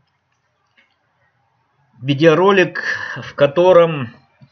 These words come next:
говорится о перспективном плане поселка Кушмурун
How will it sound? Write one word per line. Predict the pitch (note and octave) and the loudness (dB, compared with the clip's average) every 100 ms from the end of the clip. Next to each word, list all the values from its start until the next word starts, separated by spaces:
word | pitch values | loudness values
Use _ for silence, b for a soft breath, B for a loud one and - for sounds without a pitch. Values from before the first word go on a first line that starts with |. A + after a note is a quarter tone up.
| b b b b _ _ | b b b b _ _
говорится | A2 D3+ E3+ F#3+ - E3+ | -2 2 2 0 0 2
о | F3 | 2
перспективном | E3+ E3+ E3+ - F3 F3 - G3 F3+ F3+ F3 E3+ | 2 0 0 -2 -4 -4 -6 -4 -2 -4 -6 -2
плане | C#3+ F3+ F3 E3 E3 D#3 C3+ B B - | 2 4 2 0 -2 -4 -6 B B -4
поселка | D3 - F#3+ F3 E3+ | -2 2 2 2 0
Кушмурун | E3+ E3+ D#3+ E3 D#3+ E3+ F#3+ F3 B2 | -2 -4 -4 0 2 2 2 0 -4